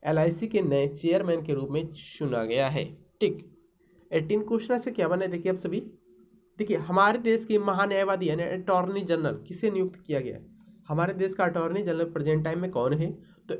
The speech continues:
एटीन का करेक्ट है इसका ऑप्शन नंबर डी, के के वेणुगोपाल, ऑप्शन नंबर इसका डी राइट है। ये गाइस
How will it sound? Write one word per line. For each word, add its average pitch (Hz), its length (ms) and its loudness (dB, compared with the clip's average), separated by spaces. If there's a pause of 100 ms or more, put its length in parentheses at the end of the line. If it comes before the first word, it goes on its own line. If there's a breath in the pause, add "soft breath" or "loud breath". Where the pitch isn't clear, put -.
एटीन 220 340 -2
का 247 140 -4
करेक्ट 185 340 -2
है 214 60 0
इसका 208 220 -4
ऑप्शन 131 340 -2
नंबर 139 220 0
डी, 131 140 -4 (480)
के 170 100 2
के 185 180 0
वेणुगोपाल, 123 640 0 (340)
ऑप्शन 147 280 -4
नंबर 160 160 2
इसका 156 180 -2
डी 139 200 -2
राइट 165 220 0
है। 208 80 -8 (120)
ये 170 80 -4
गाइस 180 300 0